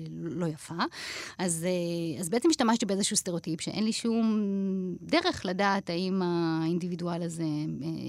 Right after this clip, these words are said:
נושא אותו, אה, או לא נושא אותו. אה, ומה שאני חושבת מעניין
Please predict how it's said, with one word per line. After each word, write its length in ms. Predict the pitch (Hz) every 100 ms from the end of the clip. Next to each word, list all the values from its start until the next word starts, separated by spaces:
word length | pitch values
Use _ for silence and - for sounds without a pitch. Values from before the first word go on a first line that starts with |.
| 160
נושא 320 | 165 156 165
אותו, 380 | 156 156 156 156 156 165
אה, 40 | 160 160 156 151
או 80 | 147
לא 80 | 156
נושא 280 | 165 -
אותו. 180 | 170 - 170 - - - - - -
אה, 80 | 196
ומה 240 | 180 202 269
שאני 300 | 330 311 269
חושבת 280 | - 220 208
מעניין 340 | 180 214